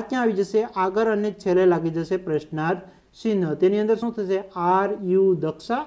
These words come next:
એ રીતે થશે, ઠીક છે? તો આપણે કોઈને પૂછતા હોય તો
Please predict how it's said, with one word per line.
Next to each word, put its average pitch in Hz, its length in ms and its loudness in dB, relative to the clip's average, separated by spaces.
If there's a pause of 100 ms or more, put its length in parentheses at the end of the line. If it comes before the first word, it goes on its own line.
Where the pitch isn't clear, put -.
(160)
એ 202 160 8
રીતે 170 240 4
થશે, 147 280 -8
ઠીક 208 160 -4
છે? 320 100 -4 (640)
તો 180 60 2
આપણે 208 480 4
કોઈને 214 240 0
પૂછતા 220 320 -4
હોય 170 120 4
તો 240 340 -4